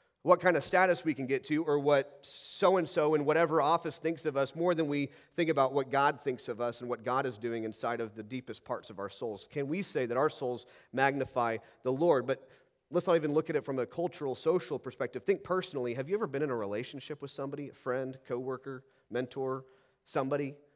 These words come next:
and you thought that they were a person of good character and then they proved you to be entirely wrong about that? Did that hurt? <laughs> Did that hurt to realize that what you thought was real was actually really hollow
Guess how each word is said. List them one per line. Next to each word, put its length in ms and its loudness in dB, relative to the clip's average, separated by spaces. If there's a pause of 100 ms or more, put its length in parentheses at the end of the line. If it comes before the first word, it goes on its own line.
(760)
and 160 2
you 160 2
thought 300 4
that 100 -12
they 120 4
were 80 2
a 40 -4
person 360 -4
of 100 -6
good 180 -4
character 440 -6
and 200 -6
then 240 -6
they 140 -4
proved 580 -12
you 160 -10
to 100 -12
be 160 -8
entirely 420 -8
wrong 260 -8
about 240 -12
that? 240 -16 (1400)
Did 80 -8
that 120 2
hurt? 420 -6
<laughs> 40 -20 (1700)
Did 100 2
that 140 6
hurt 260 2
to 100 -2
realize 460 4
that 100 -2
what 200 0
you 80 -2
thought 260 4
was 160 -2
real 100 2
was 120 0
actually 280 -2
really 200 -4
hollow 600 -4